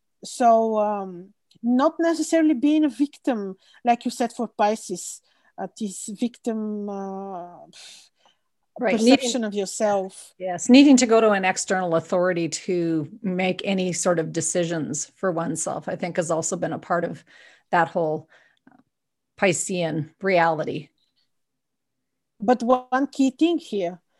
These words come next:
Speaker 2: Mm-hmm.
Speaker 1: very fast, Pi-, uh, uh, Pi-, in Pi-, in Pisces, the time would move slower the way we
Speaker 2: Mm-hmm.
Speaker 1: perceive it. Aquarius is, is about sudden changes and surprises, and
Speaker 2: Mm-hmm.
Speaker 1: it means stay awake. Stay
Speaker 2: Mm-hmm.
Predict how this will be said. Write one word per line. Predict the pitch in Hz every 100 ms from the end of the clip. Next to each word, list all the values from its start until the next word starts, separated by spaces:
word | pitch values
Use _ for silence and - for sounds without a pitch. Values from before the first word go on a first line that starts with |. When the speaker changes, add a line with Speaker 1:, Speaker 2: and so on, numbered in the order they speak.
| _
Speaker 2:
Mm-hmm. | 180 180 165 151 190 190
Speaker 1:
very | 220 226
fast, | - 294 285 - - - _ _ -
Pi-, | 226 214
uh, | 220 -
uh, | 220 214 - -
Pi-, | 240 233 277 277 269 254
in | 240 208 _
Pi-, | 226 233 -
in | 233
Pisces, | - 240 269 - 254
the | 202
time | - 233 247 254
would | 240 226
move | 240 226
slower | - 233 269 349 262 208
the | 208 220
way | 226
we | 233
Speaker 2:
Mm-hmm. | 190
Speaker 1:
perceive | 220 - 220 185
it. | 175 _ - - - -
Aquarius | 208 - 233 277 330 -
is, | 233 220 226
is | 208
about | 196 175 202 247 294 _ -
sudden | - - 233 233 269 285 277
changes | - 233 233 240 -
and | 214
surprises, | - 226 - 277 339 330 233 -
and | 226 226 220
Speaker 2:
Mm-hmm. | - - _ 202
Speaker 1:
it | 233
means | 254 254 254 247 -
stay | - 202
awake. | 196 240 277 - - - _ -
Stay | - - 220
Speaker 2:
Mm-hmm. | 226